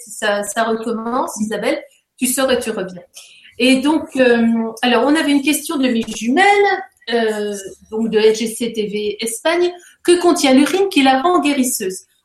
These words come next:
Bon, on en a plus ou moins parlé, mais peut-être que tu veux encore dire quelque chose.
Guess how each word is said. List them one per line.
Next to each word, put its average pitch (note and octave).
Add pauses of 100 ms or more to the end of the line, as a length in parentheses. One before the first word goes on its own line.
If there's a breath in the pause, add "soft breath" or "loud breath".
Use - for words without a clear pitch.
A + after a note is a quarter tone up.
(160)
Bon, G#3+
on A3+
en A3
a G3+ (500)
plus A#3
ou A3+
moins G#3+
parlé, A#3 (100)
mais B3
peut-être A#3+
que A#3+
tu A3+
veux B3+
encore C4
dire B3+
quelque A3
chose. -